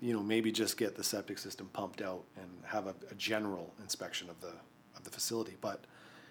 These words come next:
if that's something that's gonna break you, like, as a first-time home buyer, a ten thousand dollar bill is gonna bust you in half.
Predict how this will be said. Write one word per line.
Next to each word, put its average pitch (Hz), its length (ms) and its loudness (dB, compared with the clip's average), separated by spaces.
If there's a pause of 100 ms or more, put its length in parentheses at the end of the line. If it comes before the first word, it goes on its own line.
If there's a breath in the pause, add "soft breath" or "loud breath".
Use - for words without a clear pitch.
(800 loud breath)
if 117 140 4
that's 135 200 8
something 151 200 6
that's 120 120 4
gonna 120 160 6
break 110 340 6
you, 139 200 6
like, 107 140 2
as 98 140 6
a 92 40 0
first-time 113 400 6
home 104 200 6
buyer, 117 280 8 (160)
a 123 60 -6
ten 113 220 4
thousand 113 300 6
dollar 107 200 6
bill 98 260 6
is 98 80 2
gonna 98 160 2
bust 95 360 2
you 101 80 2
in 92 60 -2
half. 98 400 -4